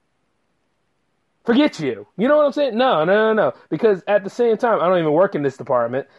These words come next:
Another thing is, as I'm looking around from here to there, I know nothing of what you speak of, and you just told me this song and dance just a waste of my time.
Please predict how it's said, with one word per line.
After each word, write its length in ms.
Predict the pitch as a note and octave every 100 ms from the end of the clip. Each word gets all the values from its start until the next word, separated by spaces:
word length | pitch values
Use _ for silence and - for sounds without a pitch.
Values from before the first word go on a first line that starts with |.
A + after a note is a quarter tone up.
| - -
Another 320 | D3+ A3+ B3
thing 280 | F3+ F3+ D#3+
is, 200 | E3+ D3+
as 140 | D#3
I'm 120 | D3+ D#3+
looking 280 | F#3+ D#3+
around 380 | D3+ F3+ G#3 F#3+
from 140 | D#3+ E3
here 200 | F3 D3
to 60 |
there, 480 | D#3 G#3 D#3+ C#3+ C#3 _ _ _ _ _ _
I 160 | G#3 A#3
know 520 | A#3 A#3 A#3 A3 F#3+
nothing 440 | E3 A#3+ B3+ A#3 F#3
of 80 |
what 260 | D#3 G#3 G3+
you 160 | F3+ E3
speak 400 | - C#4+ B3+ F3
of, 400 | D#3 C#3 C#3+ _ _ F3
and 140 | F#3+
you 100 | C4+
just 200 | B3+ -
told 180 | A3 G3
me 60 |
this 140 | F#3+ F3+
song 260 | G3+ F#3
and 120 | D#3+ C#3+
dance 280 | A3 G3
just 160 | F#3+ -
a 20 |
waste 180 | E3 D#3
of 40 |
my 100 | C3+
time. 480 | C3+ G3 C#3 G2+ F#2